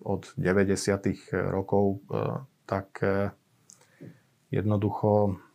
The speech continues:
som uzrozumený s tým, že, že tieto vzťahové alebo niekedy hodnotové konflikty k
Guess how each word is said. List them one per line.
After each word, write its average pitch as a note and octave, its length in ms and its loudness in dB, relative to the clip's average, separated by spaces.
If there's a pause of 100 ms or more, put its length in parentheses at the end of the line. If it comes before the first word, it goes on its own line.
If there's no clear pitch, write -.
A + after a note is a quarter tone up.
som B2+ 320 6
uzrozumený A2+ 640 4
s - 160 -4
tým, G#2 240 4
že, G2+ 400 4 (320)
že G2 320 -4 (320)
tieto G2 640 0 (720)
vzťahové A2+ 800 6
alebo G#2 240 4
niekedy G2 400 0
hodnotové A2 800 4
konflikty G2+ 880 0
k - 220 -20